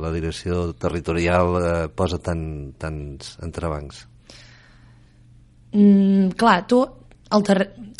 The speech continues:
Speaker 2: has de tenir el terreny municipal, que ja el
Speaker 1: Mhm.
Speaker 2: tenim, però és que després aquest terreny s'ha de cedir al Departament d'Ensenyament, perquè, clar, l'edifici,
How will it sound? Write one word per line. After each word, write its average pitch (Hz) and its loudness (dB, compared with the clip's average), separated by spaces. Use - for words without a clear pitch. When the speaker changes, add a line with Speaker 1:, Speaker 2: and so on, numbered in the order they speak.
Speaker 2:
has 208 0
de 269 4
tenir 214 0
el 214 2
terreny 196 6
municipal, 160 2
que 165 -6
ja 160 0
el 156 -2
Speaker 1:
Mhm. - -4
Speaker 2:
tenim, 151 0
però - -2
és 202 2
que 226 2
després 220 0
aquest 240 0
terreny 233 2
s'ha 214 4
de 214 4
cedir 214 0
al 208 4
Departament 202 0
d'Ensenyament, 185 -2
perquè, 165 -4
clar, 175 0
l'edifici, 202 -2